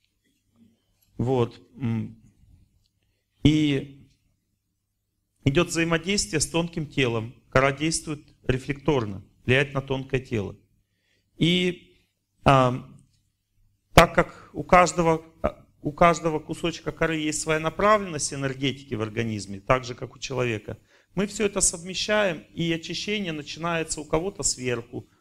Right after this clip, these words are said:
у кого-то снизу. И мы м-, ви-, многие интересные вещи видели, подтверждающие то, что мы действуем правильно. В целом, как бы, как определить, что мы, ну, что это вообще не выдумка? Очень просто. Когда мы подбираем кору,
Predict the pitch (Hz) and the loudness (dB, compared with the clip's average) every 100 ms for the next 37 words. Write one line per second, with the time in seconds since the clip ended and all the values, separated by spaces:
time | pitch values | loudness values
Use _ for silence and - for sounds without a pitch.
0 | _ - 147 196 180 - 139 131 104 123 | _ 0 2 0 -4 -6 -4 -4 -4 -4
1 | - _ _ _ 175 247 254 - 160 175 | -10 _ _ _ -4 -2 -4 -6 -8 -8
2 | - 151 202 180 226 190 175 170 170 175 | -8 -4 -2 0 0 0 -6 -6 -4 -2
3 | - 156 160 180 - 147 165 156 135 131 | -4 -6 -4 -2 -4 -6 -8 -6 -6 -6
4 | 123 139 127 131 160 160 - 135 - 156 | -4 -4 -2 2 2 0 -4 -8 -6 -6
5 | - - 135 147 147 - _ _ 120 143 | -6 -8 -6 -6 -8 -12 _ _ -2 0
6 | 147 - 143 139 135 117 101 101 - _ | 0 -4 -8 0 4 4 0 -8 -14 _
7 | _ _ - 233 233 196 - - _ - | _ _ 4 6 4 0 -6 -20 _ 6
8 | 190 175 175 202 208 - 180 175 185 175 | 6 6 2 2 2 0 0 0 0 0
9 | - 165 165 165 - 151 143 123 - - | 2 2 0 -2 -2 0 0 0 0 0
10 | 160 160 160 180 160 147 135 113 101 95 | 2 0 2 0 2 2 2 2 0 -4
11 | 90 _ - 156 - 175 170 127 - 98 | -6 _ 0 2 0 -2 -2 -2 -4 -10
12 | - _ _ _ 143 156 170 170 175 147 | -12 _ _ _ 2 6 4 2 -4 -4
13 | 170 180 170 160 175 185 233 | 0 2 2 2 0 0 -2